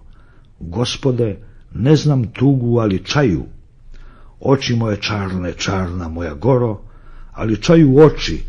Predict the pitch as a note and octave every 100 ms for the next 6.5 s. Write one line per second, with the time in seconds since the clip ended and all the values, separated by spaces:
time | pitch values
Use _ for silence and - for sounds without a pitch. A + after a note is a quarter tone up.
0 | - - - - D3+ D3+ B2+ A#2+ A2 F#2+
1 | B2 B2+ A2+ - - D3+ D#3 D#3 D3+ C#3+
2 | - C3+ C#3+ B2+ A#2+ B2 B2+ - B2 G#2
3 | D#2+ G#2+ A#2 A2 F#2+ E2 - - - -
4 | - - B2 C#3 B2 B2 A#2 F#2+ A#2 C3+
5 | A2 G#2+ A#2 - G2 - F#2+ G2 E2+ E2
6 | - F2 D#2 - -